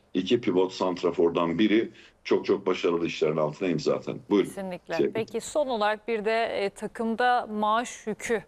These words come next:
Speaker 2: olan oyunculardan, e, nasıl bir sonuç alınacak? Belki Dansville'i konuşabiliriz bu anlamda. Çünkü, e, Savic geldi. Belki bir stoper transferi daha yapılabilir.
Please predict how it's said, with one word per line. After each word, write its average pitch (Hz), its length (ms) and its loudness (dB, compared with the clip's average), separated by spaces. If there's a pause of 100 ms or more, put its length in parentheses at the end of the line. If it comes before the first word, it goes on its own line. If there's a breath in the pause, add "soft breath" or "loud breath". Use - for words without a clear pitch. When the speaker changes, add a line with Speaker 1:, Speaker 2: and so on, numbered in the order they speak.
(100)
Speaker 2:
olan 185 320 -2
oyunculardan, 190 1500 -2 (160)
e, 185 160 -4
nasıl 196 340 -4
bir 190 80 -4
sonuç 202 380 -6
alınacak? 180 440 -4 (340 loud breath)
Belki 208 260 -2
Dansville'i 208 400 -2
konuşabiliriz 175 640 -4
bu 180 100 0
anlamda. 170 360 -2
Çünkü, 190 420 -4 (320 loud breath)
e, 190 160 2
Savic 214 760 0
geldi. 185 400 0
Belki 190 300 -2
bir 196 80 0
stoper 196 460 -4
transferi 190 520 -2
daha 196 180 2
yapılabilir. 185 640 -2